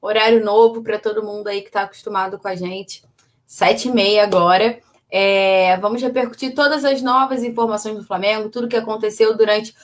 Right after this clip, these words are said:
o dia de hoje, projetar bastante a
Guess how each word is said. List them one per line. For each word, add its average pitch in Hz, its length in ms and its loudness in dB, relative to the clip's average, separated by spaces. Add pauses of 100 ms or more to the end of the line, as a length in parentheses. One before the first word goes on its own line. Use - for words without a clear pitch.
(220)
o 202 80 -4
dia 214 260 2
de 185 160 -6
hoje, 220 360 4
projetar 214 560 0
bastante 220 760 -2 (280)
a 196 920 4